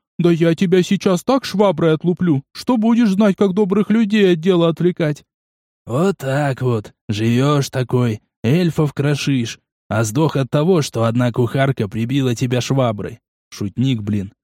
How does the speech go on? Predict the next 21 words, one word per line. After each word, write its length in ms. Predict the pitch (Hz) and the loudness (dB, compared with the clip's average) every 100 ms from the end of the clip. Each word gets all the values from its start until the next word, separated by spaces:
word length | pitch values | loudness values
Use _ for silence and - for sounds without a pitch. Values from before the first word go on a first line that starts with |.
| _ | _
это 220 | 107 101 104 | -6 -4 -2
ты 120 | 117 | -2
от 140 | 101 | -2
меня 260 | 110 135 147 | 0 0 -2
такое 300 | 120 123 113 | -2 -2 -2
скверное 460 | - 127 120 113 | -2 -4 -2 -2
чувство 300 | 104 120 - | -4 -6 -4
юмора 340 | 117 135 113 104 | -2 0 0 -2
отхватил? 500 | 101 117 107 104 98 _ _ - | -4 -4 -4 -6 -12 _ _ -6
А 220 | 127 135 | -2 -2
от 100 | 123 | -2
кого 360 | - 143 151 139 | -2 2 2 2
еще?" 500 | 117 - 135 104 107 _ _ _ _ _ _ _ _ _ _ _ - | 0 0 -2 -2 -6 _ _ _ _ _ _ _ _ _ _ _ -2
"Да 200 | 202 202 | 4 6
он 200 | 214 208 | 6 4
еще 280 | 208 - 214 | 4 2 2
и 80 | |
сам 260 | 202 220 208 | 2 2 2
с 60 | - | 2
собой 360 | 247 233 262 | 0 2 2
разговаривает. 840 | 185 156 180 175 165 156 151 151 | 2 2 2 4 4 2 0 -2